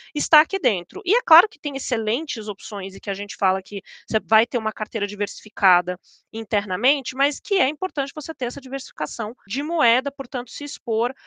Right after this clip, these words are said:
de alguma forma à, à internacionalização. E a regra de bolso, vamos dizer assim, seria você ter setenta por cento do seu portfólio na sua moeda base, na sua moeda original,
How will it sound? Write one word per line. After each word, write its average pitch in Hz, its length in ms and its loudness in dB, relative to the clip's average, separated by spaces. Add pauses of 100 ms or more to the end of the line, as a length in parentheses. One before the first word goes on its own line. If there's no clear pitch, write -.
(160)
de 226 80 -2
alguma 226 280 -2
forma 214 500 0
à, 208 480 -4
à 202 60 -4
internacionalização. 220 960 -6 (300)
E 359 80 4
a 480 140 8
regra 311 440 2
de 247 120 -10
bolso, 208 520 -2
vamos 185 200 -10
dizer 185 300 -6
assim, 294 320 -8
seria 226 580 -4 (280)
você 294 260 0
ter 214 160 -6
setenta 339 420 -4
por 320 140 -8
cento 269 240 -6
do - 60 -16
seu 247 100 -6
portfólio 190 600 -2
na 226 140 -2
sua 233 300 -2
moeda 185 360 -4
base, 196 380 4
na 185 100 -6
sua 196 220 -10
moeda 185 420 -4 (260)
original, 214 600 2